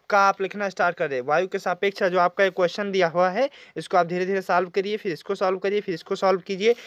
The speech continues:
मतलब आपको एक सीधे में क्वेश्चन करते चलना है, कोई भी एक क्वेश्चन इसमें से पर्टिकुलर छोड़ना नहीं है, नहीं तो दिक्कत हो जाएगी।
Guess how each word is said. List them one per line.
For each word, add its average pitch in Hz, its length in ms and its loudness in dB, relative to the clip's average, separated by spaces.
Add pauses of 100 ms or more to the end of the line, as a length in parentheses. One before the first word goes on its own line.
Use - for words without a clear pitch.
(140)
मतलब 208 300 4
आपको 185 320 4
एक 233 140 4
सीधे 196 440 -4
में 226 140 -2
क्वेश्चन 196 440 -4
करते 202 440 4 (240)
चलना 196 280 0
है, 233 120 -4
कोई 208 220 0
भी 208 160 -6
एक 202 120 -6
क्वेश्चन 196 300 -6
इसमें 196 240 -10
से - 120 -8
पर्टिकुलर 190 540 2 (360)
छोड़ना 202 400 4
नहीं 190 260 -4
है, 131 140 -10 (260)
नहीं 165 140 -6
तो 202 120 -4
दिक्कत 233 360 2 (260)
हो 196 100 6
जाएगी। 147 380 4